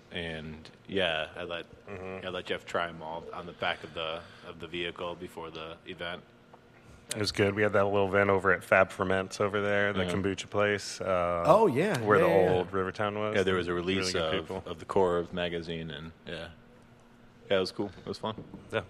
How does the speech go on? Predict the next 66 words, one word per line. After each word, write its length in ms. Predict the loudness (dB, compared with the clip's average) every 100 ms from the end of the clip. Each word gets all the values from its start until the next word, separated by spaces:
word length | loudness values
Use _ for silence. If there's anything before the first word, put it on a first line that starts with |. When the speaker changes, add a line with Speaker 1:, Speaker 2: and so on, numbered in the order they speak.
| -10
Speaker 2:
was 80 | -4
Speaker 3:
Chase 80 | -2 0
Speaker 2:
fun. 40 | -2
Speaker 3:
is 100 | -2
incredibly 420 | 0 0 2 -2
enthused 400 | -4 -6 -6 -8
about 220 | -12 -14
it. 100 | -16 -18 -12 -10 -8 -10
You 60 | -10
can 100 | -12 -14
tell. 220 | -16 -16 -16
Speaker 2:
<laughs> 160 | -12 8
I 140 | 10
was 180 | 10 8
like, 300 | 4 6 4 2 -4
"Yeah." 720 | -2 0 -2 -4 -4 -2 0 0 -4 -6 4
But 140 | 8 10
at 100 | 10
that 200 | 8 8
point, 260 | 8 10
I 100 | 10
mean, 180 | 10 10
at 80 | 10
that 180 | 10 8
point, 200 | 6 4
I 40 |
was 140 | 4 0
like, 180 | -4
"Yeah, 160 | -2 -2
I'm 80 | -4
Paradune. 560 | -4 -4 -4 -4 -6
What's 220 | -8 -10 -6
up? 240 | -4 -4
No, 160 | -4 -6
your 120 | -6
beer's 240 | -10 -12 -12
good. 200 | -12 -10
That's 160 | -12 -12
sweet. 260 | -10 -12 -14 -18
Sonder, 420 | -12 -10 -10 -10
what's 200 | -12 -10
up?" 220 | -10 -6 -2
And 140 | 6
I 120 | 8
didn't 220 | 10 6
even 140 | 4 6
think 220 | 8 8
at 60 | 8
any 200 | 8 6
point 340 | 8 8 10
that 80 | 10
I'd 180 | 10 10
be 80 | 8
involved, 600 | 6 10 12 12 10 8
you 120 | 6
know, 260 | 8 8 6
<laughs> 720 | 2 0 0 0 -2 -4 2
that 720 | 2 2 -4 0 2 2 4
I'd 180 | 8 8
be 80 | 8
involved 420 | 8 10 10 8
in 140 | 6 4
it. 100 | 2
And 140 | 4
then 180 | 4 8
when, 460 | 8 8 6 2